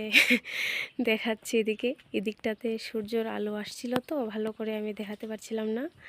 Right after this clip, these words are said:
তখন আর বিকেলের অপেক্ষাটা করি নাই, ভিডিওটা করে নিয়েছি, কারণ বিকালের অপেক্ষা করলে আমি আর কাজ করতে করতে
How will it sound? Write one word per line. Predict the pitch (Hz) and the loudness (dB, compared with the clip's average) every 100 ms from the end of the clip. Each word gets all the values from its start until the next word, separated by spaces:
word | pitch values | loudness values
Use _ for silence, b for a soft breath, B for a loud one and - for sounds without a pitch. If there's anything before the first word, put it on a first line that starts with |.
| B B B _ _ _ _ _ B B B B B B B - | B B B _ _ _ _ _ B B B B B B B 2
তখন | 254 269 | 4 6
আর | 277 262 | 6 6
বিকেলের | 254 247 262 247 240 | 4 4 4 6 4
অপেক্ষাটা | - 220 240 - 247 | 2 2 0 0 0
করি | 262 254 240 | 0 2 2
নাই, | 233 233 262 | 2 2 0
ভিডিওটা | 240 226 220 220 | 0 0 0 -2
করে | - 226 | -2 -2
নিয়েছি, | 226 226 220 - 247 277 - B - | 0 0 0 -2 -2 -2 -4 B -8
কারণ | 226 226 | -2 0
বিকালের | 220 240 247 233 226 | 0 0 2 2 0
অপেক্ষা | - 233 240 | -4 -6 -4
করলে | 240 233 | 0 2
আমি | 226 220 220 | 2 0 -2
আর | 226 | -2
কাজ | - 220 | -4 -8
করতে | - 226 - | -6 -10 -6
করতে | 233 220 | -6 -4